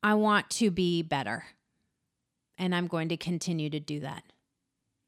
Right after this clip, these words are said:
So I hope you will join me on this journey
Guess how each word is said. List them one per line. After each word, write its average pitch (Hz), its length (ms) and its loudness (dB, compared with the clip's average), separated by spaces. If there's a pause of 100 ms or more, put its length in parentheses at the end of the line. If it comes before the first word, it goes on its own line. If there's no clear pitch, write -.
So - 240 -2
I 151 140 -2
hope 180 280 0
you 196 200 0
will 175 480 4 (420)
join 196 380 4
me 156 160 0
on 165 240 -2
this 160 200 -2
journey 143 600 -4